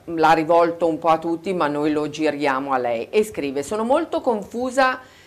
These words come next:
sulle informazioni che vedo ogni giorno in televisione, sui giorni che devono passare tra una dose e l'altra. Io ho fatto Pfizer, devo fare la seconda dose, ma ho letto che la spostano e non ho ricevuto nessun messaggio.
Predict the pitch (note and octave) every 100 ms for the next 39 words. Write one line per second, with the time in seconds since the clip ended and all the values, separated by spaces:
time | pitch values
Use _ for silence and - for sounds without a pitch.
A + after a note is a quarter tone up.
0 | - _ - G3 F#3+ F#3+ A3 A3 A3 G#3+
1 | G#3 G#3 E3+ E3+ F3 E3+ D#3 D#3+ D#3 D#3+
2 | D#3+ D#3 D3 C#3 D3 C#3+ C#3+ D#3 - A3+
3 | G3 D4+ C4 E3 D#3+ E3+ F#3+ A3 A#3+ D#4+
4 | F#3+ F3 F3+ D#3+ D#3 D3 C#3 C3+ C3+ B2+
5 | A#2+ B2 - D3 F3+ G3 F#3 D3+ - C3+
6 | - F#3 F#3+ G#3+ C#4+ E4 - - - -
7 | G3 F3+ F3+ F3 D#3+ D#3 D3+ C#3+ D#3+ -
8 | D#3+ D#3 D3+ D3+ D3+ C#3+ D3 A3 D4 D#4+
9 | A3+ F#3+ - B3 F3+ E3+ - C3 B2+ -
10 | F3 - - B3 F3+ E3+ F#3+ D#3 D3+ E3
11 | D#3+ - C#3+ C#3+ - C3+ B2+ C#3